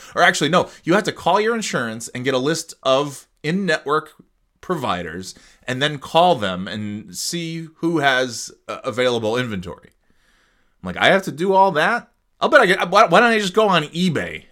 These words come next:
and get a goddamn C pap machine? 'Cause it'll take less time." And it'll probably be less expensive, even though I, I mean,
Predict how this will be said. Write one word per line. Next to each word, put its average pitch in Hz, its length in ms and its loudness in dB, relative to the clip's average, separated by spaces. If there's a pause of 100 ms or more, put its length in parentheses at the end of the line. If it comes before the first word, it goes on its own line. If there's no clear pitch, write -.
(100)
and 110 120 -6
get 110 120 0
a 104 40 0
goddamn 101 480 0
C 92 220 -10
pap 85 260 -12
machine? 82 420 -16 (960)
'Cause 135 140 -6
it'll 143 140 -2
take 180 240 2
less 151 220 2
time." 98 500 0 (2000)
And 143 80 -2
it'll 139 100 2
probably 160 260 6
be 139 40 4
less 135 200 2
expensive, 113 640 -4
even 127 160 -4
though 113 120 2
I, 110 280 2
I - 20 -6
mean, 98 340 -8